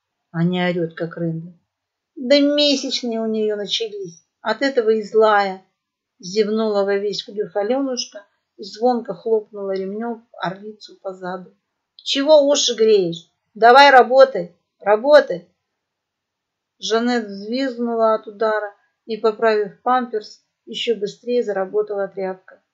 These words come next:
На следующее утро Хрякер сонно вышел на палубу и, прижавшись спиной к боевой рубке, громко зевнул.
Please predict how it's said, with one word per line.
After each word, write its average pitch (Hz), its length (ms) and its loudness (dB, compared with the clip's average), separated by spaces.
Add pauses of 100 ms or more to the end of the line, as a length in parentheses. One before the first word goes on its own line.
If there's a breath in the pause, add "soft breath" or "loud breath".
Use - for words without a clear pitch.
(1040)
На 247 120 -2
следующее 302 600 0
утро 294 320 2
Хрякер 277 520 2
сонно 269 540 0
вышел 226 360 -2
на 214 180 -6
палубу 254 640 -4 (240 soft breath)
и, 240 80 -4
прижавшись 233 800 -2
спиной 240 440 -6
к 190 60 -14
боевой 208 360 2
рубке, 254 380 -2
громко 202 420 -6
зевнул. 190 520 -12